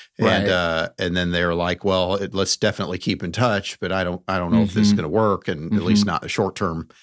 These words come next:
Speaker 1: But Foundation Capital was nice enough to let me spend nine months there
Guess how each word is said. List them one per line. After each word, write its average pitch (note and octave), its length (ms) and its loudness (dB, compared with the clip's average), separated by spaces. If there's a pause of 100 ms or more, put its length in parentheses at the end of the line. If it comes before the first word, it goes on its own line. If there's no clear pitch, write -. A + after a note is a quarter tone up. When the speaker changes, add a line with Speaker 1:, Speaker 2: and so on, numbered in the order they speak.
(360)
Speaker 1:
But G#2 180 2
Foundation A#2+ 500 2
Capital G#2+ 420 0
was F2+ 120 -4
nice G2 280 0
enough F#2 200 -4
to F#2 80 -6
let F#2 160 -4
me F#2 80 -4
spend F2 300 -2
nine F2 240 0
months F2 240 -2
there F2 480 0